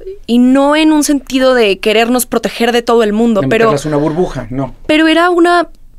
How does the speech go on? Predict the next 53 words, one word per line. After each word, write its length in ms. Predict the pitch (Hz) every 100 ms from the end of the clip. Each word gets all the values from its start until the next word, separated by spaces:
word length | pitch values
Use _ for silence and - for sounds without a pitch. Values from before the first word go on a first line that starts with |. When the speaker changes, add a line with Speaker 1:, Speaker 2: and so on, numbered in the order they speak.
| -
Speaker 1:
burbujita 640 | - 254 226 233 233 269 269
como 220 | 240 202
muy 220 | 202 220
indefensa. 640 | 233 226 - 208 - - - 139
Speaker 2:
Ujú. 100 | 120
Speaker 1:
Y 120 | 123 226
yo 160 | 262
le 80 | 269
agradezco 420 | 269 226 226 -
eso 120 | 240
a 20 | 233
mi 100 | 208
mamá, 320 | 190 202 190 - - - - -
porque 240 | 262 254
me 120 | 254 247
dio 120 | 262
la 60 | 285
infancia 520 | 277 247 277 269 277
más 340 | 214 240 240 -
bonita 640 | 208 262 262 262 262 269
y 80 | 277
hermosa 400 | 233 226 233 277
que 140 | 254
yo 140 | 220 220
pude 180 | 240 240
haber 140 | 226
tenido 260 | 220 220 220
en 100 | 220
la 100 | 190
vida. 300 | 214 196 - - - - - - -
Entonces, 420 | - 240 262 262 -
claro, 320 | 226 185 -
cuando 320 | - 240 247
despiertas 580 | 269 - 359 359 370 349
y 60 |
cuando 260 | 294 240 226
ya 140 | 226
empiezas 360 | 262 262 247 233
a 40 |
ver 100 | 233
un 80 | 240
poco 220 | 226 240 240
el 80 |
mundo 240 | 220 226 220
real, 280 | 196 185 196
pues, 260 | 202 -
tal 180 | - 196
vez 200 | 220 214
es 120 | 196
un 100 | 208
poco 260 | 202 190 202
de 100 | -
shock. 300 | - 185